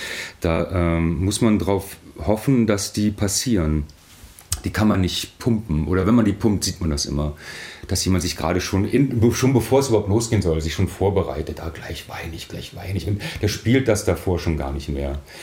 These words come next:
weil er sich auf dieses Weinen so konzentriert. Also am besten, man bereitet sich inhaltlich so vor, dass man dann überrascht ist, wenn dieser, dieser Satz fällt oder dass, wenn einem dieser Satz entgegenkommt,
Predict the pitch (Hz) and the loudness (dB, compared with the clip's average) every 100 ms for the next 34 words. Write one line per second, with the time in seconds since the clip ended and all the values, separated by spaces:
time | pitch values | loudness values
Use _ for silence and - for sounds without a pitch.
0 | - 92 95 92 95 107 120 - - 131 | -2 2 2 0 -2 2 2 2 2 2
1 | 92 104 120 127 104 110 101 101 95 92 | 4 6 6 6 4 4 2 2 2 0
2 | - - - - 110 98 98 107 107 117 | -2 -6 -4 -2 0 2 4 4 4 2
3 | 107 98 - - - - 98 95 104 110 | 4 2 -2 -16 -18 -4 0 2 0 0
4 | 95 - 139 151 92 90 90 - 98 - | -2 2 4 6 4 0 0 0 0 0
5 | 87 90 123 - - - - 87 98 - | 0 2 0 -6 -16 -20 -10 -2 0 2
6 | 98 95 95 90 - - - 95 98 95 | 2 4 2 0 -6 -18 -4 -2 0 0
7 | 90 101 127 - - - 98 95 90 90 | 2 2 0 -2 -2 0 0 2 2 2
8 | 90 87 80 98 87 87 85 110 - - | 2 0 0 0 0 0 0 0 -2 -4
9 | - 90 90 87 - 82 82 80 80 - | 0 0 2 0 -2 -2 -2 -2 -4 -6
10 | - 85 85 80 82 80 87 87 87 104 | -8 -4 0 0 -2 -2 -2 -2 0 2
11 | 110 - 95 90 | 2 2 0 0